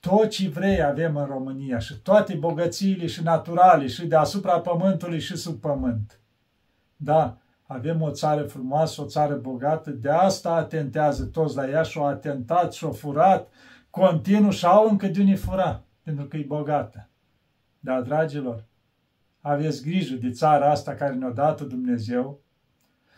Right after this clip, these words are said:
că să știți că la jud-, judecată, zice, va merge și fiecare popor cu ce-o făcut el, cu neamul lui,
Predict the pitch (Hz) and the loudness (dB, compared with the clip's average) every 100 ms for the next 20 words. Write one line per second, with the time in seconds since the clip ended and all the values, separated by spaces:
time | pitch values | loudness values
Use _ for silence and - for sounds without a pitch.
0 | _ - 156 156 123 - 190 202 - 170 | _ -6 -6 -4 -8 -2 -2 -2 -6 0
1 | 156 - 185 160 - 143 147 139 123 151 | 0 0 -6 -10 -10 -8 -4 -4 -2 2
2 | 185 190 160 160 165 147 151 156 196 165 | 2 0 -6 -8 -8 -4 -2 0 -2 -2
3 | 170 190 - 202 190 190 180 156 165 156 | -8 -10 -4 -2 0 0 0 -2 -4 -6
4 | - 180 151 151 - 170 - 147 156 147 | -4 -6 -4 -8 -4 -4 -4 -8 -8 -6
5 | 156 147 107 - _ _ _ _ _ _ | 0 0 0 -8 _ _ _ _ _ _
6 | _ _ _ _ _ _ _ 170 175 214 | _ _ _ _ _ _ _ -4 4 6
7 | 196 180 170 151 117 | 6 2 -2 -2 -4